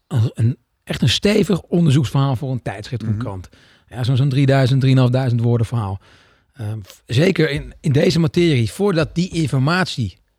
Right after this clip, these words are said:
Speaker 1: tot, tot jou komt en rond genoeg is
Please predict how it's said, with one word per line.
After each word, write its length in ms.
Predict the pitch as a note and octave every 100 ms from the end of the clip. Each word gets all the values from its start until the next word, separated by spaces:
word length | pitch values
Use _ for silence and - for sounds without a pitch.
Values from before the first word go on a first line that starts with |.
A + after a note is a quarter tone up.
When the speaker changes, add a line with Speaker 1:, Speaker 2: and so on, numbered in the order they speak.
| _ _
Speaker 1:
tot, 420 | C3+ A#2 - - _ _ _ G#2+ -
tot 180 | D#3+ B2
jou 160 | E3+
komt 240 | - D3+ D3
en 180 | C3+
rond 240 | B2 E3 E3+
genoeg 320 | D#3 D#3 D#3+
is 260 | C#3+ A2+